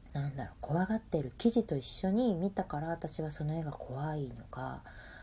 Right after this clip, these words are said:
でも、この前ちょっとね、もう一回見てみたんですよ、その絵。で、やっぱ怖かった。だからやっぱ怖い。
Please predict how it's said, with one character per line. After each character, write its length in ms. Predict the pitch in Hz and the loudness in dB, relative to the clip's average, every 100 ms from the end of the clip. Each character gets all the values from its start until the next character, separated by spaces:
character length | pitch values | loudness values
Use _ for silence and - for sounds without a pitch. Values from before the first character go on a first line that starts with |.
| - - - - - - - - - - - - - | -18 -18 -18 -18 -18 -18 -18 -16 -16 -18 -20 -18 -2
で 120 | 175 | 0
も、 520 | 160 151 139 131 127 - - | 2 0 0 -4 -10 -12 -8
こ 140 | - | 0
の 100 | 175 | 4
前 360 | 220 226 160 123 | 6 6 2 -2
ち 120 | - | -10
ょ 20 | - | -12
っ 20 | |
と 100 | - | -10
ね、 160 | 113 117 | -8 -8
も 140 | 117 | -6
う 40 | 139 | -6
一 40 | |
回 280 | 147 180 175 - - - - - - - | 0 0 0 -4 -18 -20 -20 -20 -18 -8
見 100 | 147 | -2
て 120 | 147 | 2
み 120 | 196 147 | 4 2
た 120 | 123 | -4
ん 60 | |
で 60 | 110 | -10
す 100 | - | -10
よ、 80 | 113 | -10
そ 140 | - 117 | -10 -10
の 100 | 113 | -10
絵。 220 | 110 101 - - | -10 -14 -16 -12
で、 80 | - | -8
や 60 | - | -6
っ 20 | |
ぱ 120 | - | -4
怖 260 | - - 143 | -2 -2 0
か 140 | 151 | -2
っ 60 | 147 - | -4 -8
た。 160 | - - | -12 -10
だ 80 | - | -8
か 120 | 123 | -8
ら 60 | |
や 40 | - | -10
っ 40 | |
ぱ 80 | - | -10
怖 400 | - - 139 208 | -6 -2 -2 -2
い。 160 | 320 - | -4 -8